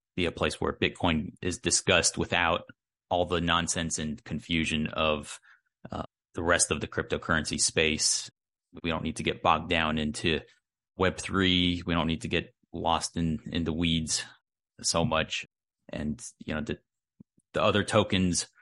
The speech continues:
that are in the cryptocurrency, uh, space are, are really inferior forms of money. And we'll get into that later. But just real quick about Bitcoin Mejlis. It's a nonprofit organization, and we seek to educate Muslims about the halal case for Bitcoin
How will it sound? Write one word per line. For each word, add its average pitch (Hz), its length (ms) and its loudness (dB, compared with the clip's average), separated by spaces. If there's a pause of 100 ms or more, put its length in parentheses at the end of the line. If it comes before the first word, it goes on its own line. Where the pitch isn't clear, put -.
(100)
that 85 320 -2
are 85 180 4
in 85 180 -2
the 80 100 -2
cryptocurrency, 80 1000 -2 (340)
uh, 90 80 -12 (140)
space 82 400 0
are, 78 160 -4 (240)
are 80 80 -4
really 95 560 2 (140)
inferior 82 500 0
forms 85 320 0
of 76 60 -2
money. 78 240 0
And 76 160 -4
we'll 92 100 0
get 85 160 0
into 78 220 -2
that 78 260 0 (400)
later. 73 480 0
But 76 160 0 (400)
just - 160 -4 (180)
real 90 180 2
quick - 280 2
about 85 300 2
Bitcoin 90 300 0
Mejlis. 85 520 0 (960)
It's - 160 -6
a 82 40 -2
nonprofit 90 520 2
organization, 85 760 0
and - 280 -6
we 85 120 -2
seek - 240 0
to 73 80 2
educate 90 300 0
Muslims 104 580 2
about - 260 -2
the 82 60 -6
halal 82 460 2
case 85 300 -4
for 78 160 -4
Bitcoin 82 520 -2